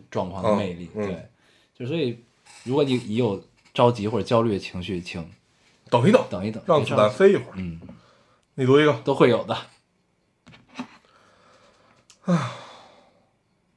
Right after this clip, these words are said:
Speaker 1: 好，这，呃，我看一下啊。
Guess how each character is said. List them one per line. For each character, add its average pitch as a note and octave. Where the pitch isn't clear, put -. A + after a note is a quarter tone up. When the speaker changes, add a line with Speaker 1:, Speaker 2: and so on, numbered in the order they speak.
Speaker 1:
好， -
这， C#3
呃， G#2
我 G2
看 G2+
一 F#2
下 F#2+
啊。 F2